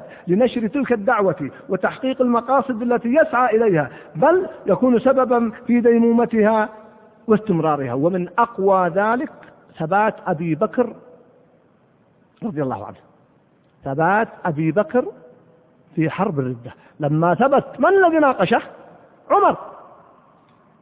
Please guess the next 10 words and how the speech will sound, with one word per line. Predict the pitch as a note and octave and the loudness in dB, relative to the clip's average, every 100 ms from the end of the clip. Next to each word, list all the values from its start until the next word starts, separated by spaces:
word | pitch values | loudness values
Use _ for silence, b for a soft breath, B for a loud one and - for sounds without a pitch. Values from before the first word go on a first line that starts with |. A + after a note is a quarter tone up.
| _ | _
يقول | C#3+ C#3+ - F#3 G3 D3+ A2+ - _ _ _ _ _ _ - | -8 -8 -4 -4 -4 -6 -8 -14 _ _ _ _ _ _ 0
عمر | A#3+ A3 F3 | 0 0 -2
رضي | D3+ C#3+ D3 | -4 -4 -4
الله | D3 C#3+ C3 | -4 -4 -4
عنه، | D#3+ C#3 | -4 -4
ومن | D3 D3 | -4 -6
هو | C3+ C#3 | -6 -6
عمر؟ | C3 E3+ C#3+ G#2+ - - _ _ _ _ _ _ _ - | -4 -4 -6 -8 -20 -20 _ _ _ _ _ _ _ -8
لما | D3+ D#3 E3+ E3+ | -4 -2 -2 -4
رأيت | D#3 - A3+ | -4 -4 -4